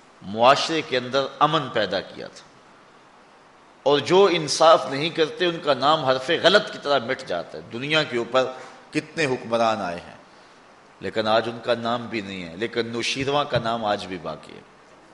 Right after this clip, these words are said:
عدل کے دم سے اس کا نام آج بھی احترام سے لیا جاتا ہے۔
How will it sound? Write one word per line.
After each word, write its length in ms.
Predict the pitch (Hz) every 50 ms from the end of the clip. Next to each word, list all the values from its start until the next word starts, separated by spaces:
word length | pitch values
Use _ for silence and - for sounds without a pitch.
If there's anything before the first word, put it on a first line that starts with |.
| - - -
عدل 280 | - 156 143 196 180 156
کے 120 | - 147
دم 220 | 120 110 120 120 123
سے 140 | - - 113
اس 140 | 113 110 -
کا 140 | - 104 101
نام 220 | 101 107 117 127 127 - - 104
آج 200 | 120 131 123 120
بھی 180 | 117 135 156 156 - - - - - - -
احترام 580 | 123 135 131 127 - 139 131 135 147 160 160 160
سے 120 | - - 156
لیا 220 | 135 135 131 123
جاتا 340 | 107 110 110 107 104 - 101
ہے۔ 60 | 92